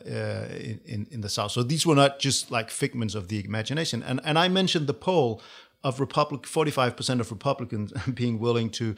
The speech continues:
that court should be allowed to shut down, uh, media. So take away the protection and, and, and what we're not, we, what Leaker and, and those concerned about the current direction of the First Amendment, I don't think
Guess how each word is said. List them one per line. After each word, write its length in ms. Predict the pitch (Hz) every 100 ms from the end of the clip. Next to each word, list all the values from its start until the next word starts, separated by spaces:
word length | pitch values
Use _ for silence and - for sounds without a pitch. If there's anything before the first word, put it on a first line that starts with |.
| - - - -
that 200 | 127 120
court 300 | - 123 120
should 160 | 120
be 120 | 101 110
allowed 320 | 107 110 110
to 80 | 113
shut 340 | - 110 -
down, 480 | 110 104 101 101 -
uh, 440 | - 110 101 104 - 135
media. 640 | 143 196 165 117 104 - - -
So 300 | - - 147
take 280 | 135 - 185
away 580 | 233 180 147 139 135 - _ _
the 140 | 147 127
protection 640 | 120 - 131 - 131 120 -
and, 220 | 139 135 139
and, 300 | 143 139 135 -
and 400 | 143 147 147 151
what 220 | 143 143
we're 140 | 147 143
not, 300 | 143 143 -
we, 200 | 147 147
what 640 | 139 - - 139 139 139 - _ -
Leaker 760 | - 131 131 160 - 139 127 -
and, 280 | 117 110 110
and 180 | 113
those 220 | 113 117 110
concerned 440 | 117 - 214 180
about 320 | 131 113 110
the 80 | 107
current 280 | - 117 110
direction 420 | 104 107 - 110
of 100 | 101
the 80 | 95
First 260 | - 107 113
Amendment, 520 | 135 135 113 110 104 - - _ -
I 120 | 156
don't 320 | 147 185 208
think 400 | - 135 110 -